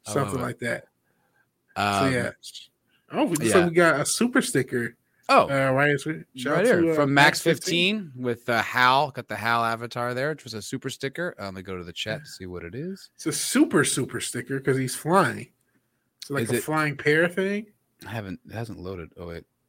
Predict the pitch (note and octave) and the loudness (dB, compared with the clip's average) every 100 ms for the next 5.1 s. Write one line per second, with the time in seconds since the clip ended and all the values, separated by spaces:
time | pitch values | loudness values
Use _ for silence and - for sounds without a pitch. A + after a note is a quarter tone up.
0 | _ _ - E2+ - - C#3 C3+ C3+ A#2+ | _ _ -20 -16 -14 -14 -8 -4 -4 -6
1 | - - - C#3 E3+ G3+ - C3 A#2+ B2+ | -14 -18 -4 2 2 2 0 -2 -4 -6
2 | - F3+ D3+ G#2+ G#2 B2 C#3 C3 A#2+ A#2+ | -2 2 2 2 6 8 8 4 0 0
3 | B2+ B2 B2 B2 B2 A#2+ A#2+ F3 E3+ E3 | -2 0 2 4 4 6 8 12 12 10
4 | E3 D3 C#3+ C#3 D3+ D3 D#3+ D#3+ C#3+ C3+ | 6 4 2 0 -2 0 2 2 4 2
5 | G2 | 4